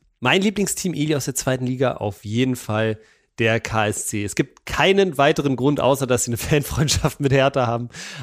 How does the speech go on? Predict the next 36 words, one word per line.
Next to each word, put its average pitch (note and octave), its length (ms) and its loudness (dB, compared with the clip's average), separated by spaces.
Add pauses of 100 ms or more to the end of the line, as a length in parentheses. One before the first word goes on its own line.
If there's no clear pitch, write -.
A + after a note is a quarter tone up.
(120)
Aber D#3+ 560 4 (340)
ich - 220 0
freue B2+ 300 2
mich C#3 120 0
schon, B2+ 160 2
da A#2 160 4
nächstes A#2 300 -2
Jahr G#2+ 80 0
hinzufahren, G#2+ 500 -2
weil F#2+ 80 -2
das G#2+ 120 0
ist - 120 -8
dann F#2+ 100 -4
eine F#2 100 -6
schöne G#2 340 -4
Auswärtsfahrt. F#2+ 580 -12 (300)
<laughs> - 840 -4
Eli, C#3+ 500 2
ähm, F3+ 640 0 (160)
nächste E3 680 0
Sache, D#3 240 2
die C#3+ 100 -2
ich B2+ 80 -6
mir C#3+ 160 0
aufgeschrieben A#2 560 -2
hab. - 240 -4 (260)
Was D3+ 380 2
ist, - 640 -2 (120)
ich B2+ 220 -6
weiß, G#3 560 2
du C#3+ 220 -4
hast D#3+ 240 -4
ja C#3+ 80 2
so C3+ 100 -2
ein C3 80 -2
bisschen B2+ 840 -2